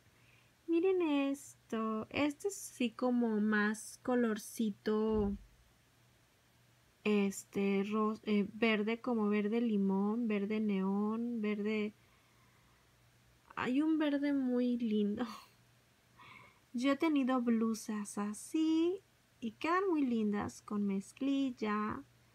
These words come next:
con, con un short azul. Bueno, pero estamos hablando de uñas, ¿verdad? Miren el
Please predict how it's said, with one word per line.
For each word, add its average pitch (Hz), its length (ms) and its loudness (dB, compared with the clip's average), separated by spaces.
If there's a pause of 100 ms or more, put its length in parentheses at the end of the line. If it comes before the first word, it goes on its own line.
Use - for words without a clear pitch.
(1200)
con, 196 640 -2 (800)
con 220 200 0
un 240 200 0
short 220 400 -2
azul. 302 800 -2 (680)
Bueno, 190 300 2
pero 190 100 0
estamos 220 360 0
hablando 202 400 2
de 185 120 -4
uñas, - 400 -14
¿verdad? - 340 -8 (640)
Miren 311 280 0
el 277 220 0